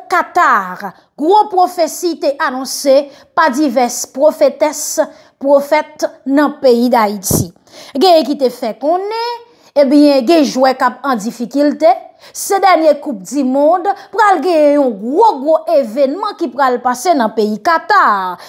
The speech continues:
Pral gen anpil pwoblèm, retire sa nan tèt nou. Deux mille vingt-six, pa genyen Koup di Monde. Men,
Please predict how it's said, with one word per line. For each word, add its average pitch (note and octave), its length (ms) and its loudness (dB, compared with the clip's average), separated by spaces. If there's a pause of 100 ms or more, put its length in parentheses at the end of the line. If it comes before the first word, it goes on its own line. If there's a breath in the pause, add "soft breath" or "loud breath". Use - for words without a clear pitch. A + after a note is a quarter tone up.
Pral C4 300 2
gen B3+ 180 -6
anpil D4 560 0
pwoblèm, C4 640 2 (300 loud breath)
retire E4+ 500 2
sa D#4+ 240 -2
nan A#3+ 320 -6
tèt - 320 -2
nou. G#3 240 -8 (140 soft breath)
Deux C4+ 180 2
mille C4+ 160 0
vingt-six, A#3+ 560 -6 (460 loud breath)
pa G#4 140 2 (180)
genyen C#4 340 0
Koup G3+ 240 -10
di E4+ 160 -4
Monde. G#4 400 0
Men, A#3+ 240 -4